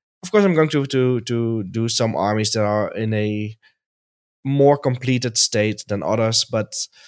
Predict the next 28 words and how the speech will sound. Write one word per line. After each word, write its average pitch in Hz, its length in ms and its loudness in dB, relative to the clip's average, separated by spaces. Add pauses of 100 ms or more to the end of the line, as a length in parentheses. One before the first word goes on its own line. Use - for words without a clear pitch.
(200)
I 151 100 -2
first 175 320 0
want 143 160 0
to 139 60 -2
be 123 200 0
able 117 280 0
to 110 300 -4 (140)
play 120 260 2
every 117 320 -2
different 110 360 -8
faction, 131 580 -2
and 113 120 -4
then 123 140 2
I'll 123 140 2
just 113 540 -2 (520)
add 131 220 2
some 127 180 0
more 120 240 2
units 113 400 0
to - 160 -6
each 113 220 -2
of 104 160 -10
them 107 340 0
as, - 460 0 (100)
uh, 101 360 -6 (100)
time 110 240 -2
progresses. 104 640 -2
So 95 480 -2